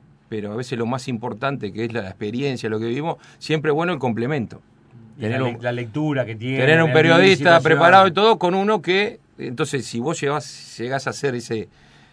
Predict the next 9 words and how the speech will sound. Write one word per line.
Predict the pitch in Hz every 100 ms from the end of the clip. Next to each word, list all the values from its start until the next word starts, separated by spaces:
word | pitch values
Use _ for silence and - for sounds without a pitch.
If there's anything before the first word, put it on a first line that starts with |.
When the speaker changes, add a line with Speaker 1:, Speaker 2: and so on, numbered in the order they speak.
| _
Speaker 2:
Ese | 101 113
Speaker 1:
ese, | 113
Speaker 2:
mix. | 127 117
Speaker 1:
esa, | 113 131 120 113 117
esa | 104 120 117 127
mixtura, | 123 127 143 147 156 -
eh, | 107 104 95 82 - _ _
sale | - 101
espectacular. | - 90 87 - 107 113